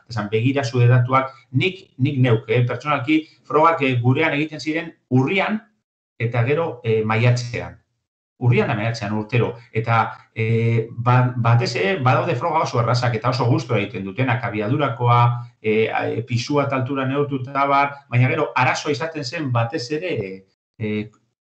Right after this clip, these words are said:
eh, ba, bueno, erresistentzia lantzeko, ba, bueno, Kuznavet hori, edo guk egiten genuen beste bat, Cooperrena, eta horrelakoak. Eta horiek batez ere ikasle askorentzat oso gogorrak dira. Eta Aritxek esan duen moduan, egun horretan eta aste horretan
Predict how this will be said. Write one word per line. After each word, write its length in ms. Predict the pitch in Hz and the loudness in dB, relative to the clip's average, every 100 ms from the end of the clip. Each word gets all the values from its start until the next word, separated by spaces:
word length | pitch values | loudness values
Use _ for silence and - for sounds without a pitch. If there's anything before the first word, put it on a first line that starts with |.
| - | -4
eh, 160 | 117 | 0
ba, 100 | 113 | 4
bueno, 220 | 131 120 | 4 4
erresistentzia 720 | 123 135 127 127 160 120 104 98 | 4 4 4 4 2 2 0 2
lantzeko, 540 | 104 104 107 - 101 | 0 0 -4 -4 -2
ba, 80 | 101 | 0
bueno, 220 | 101 104 | 0 0
Kuznavet 560 | - 147 117 113 110 107 | 2 4 4 4 2 2
hori, 220 | 131 131 131 123 110 | 2 4 4 4 4
edo 180 | 101 104 | 2 -4
guk 160 | 120 117 | -2 -2
egiten 260 | 107 110 | -2 -2
genuen 240 | 110 110 107 | -2 -4 -4
beste 240 | 117 - | -4 -2
bat, 160 | 117 - | -4 0
Cooperrena, 540 | 123 120 113 113 139 123 | 2 2 2 2 0 2
eta 120 | 107 | 0
horrelakoak. 460 | 110 104 92 - _ _ - | 0 -4 -8 -12 _ _ -8
Eta 200 | 120 131 | 0 2
horiek 300 | 143 156 127 | 4 4 4
batez 300 | 127 147 151 | 4 0 -2
ere 120 | 143 120 | 2 0
ikasle 260 | 117 131 143 | 0 -2 0
askorentzat 720 | 127 120 151 143 139 160 - - | 0 2 2 2 0 -2 -2 -4
oso 180 | 139 120 | -2 -2
gogorrak 440 | 98 98 - - | -2 -2 -2 -6
dira. 220 | 98 104 - - _ - | -10 -14 -14 -16 _ -14
Eta 160 | 113 104 | -6 2
Aritxek 300 | 131 127 123 | 2 4 2
esan 200 | 123 123 | 2 4
duen 120 | 123 | 6
moduan, 360 | 123 127 139 135 | 8 6 4 4
egun 240 | 120 143 143 | 4 4 4
horretan 400 | 131 143 123 113 | 2 2 2 2
eta 200 | 107 107 110 | 2 -2 0
aste 300 | 120 120 160 | 0 0 2
horretan 480 | 143 147 139 156 165 | 2 2 2 0 0